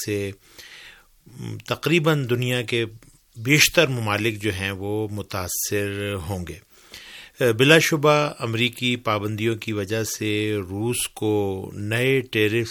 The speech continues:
سے باہر رکھا گیا ہے۔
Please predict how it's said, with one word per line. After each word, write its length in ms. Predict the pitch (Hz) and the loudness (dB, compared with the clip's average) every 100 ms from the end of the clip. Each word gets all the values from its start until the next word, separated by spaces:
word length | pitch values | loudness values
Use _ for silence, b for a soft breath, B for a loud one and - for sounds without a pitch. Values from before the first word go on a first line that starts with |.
| - | -4
سے 500 | - 107 104 101 95 90 - 101 90 | 0 2 2 2 -2 -4 -10 -14 -4
باہر 380 | 101 87 135 120 90 B B B B B B 107 | -2 4 4 4 2 B B B B B B 0
رکھا 320 | - - 160 | 2 4 4
گیا 360 | 127 104 95 | 6 4 2
ہے۔ 100 | 98 | -2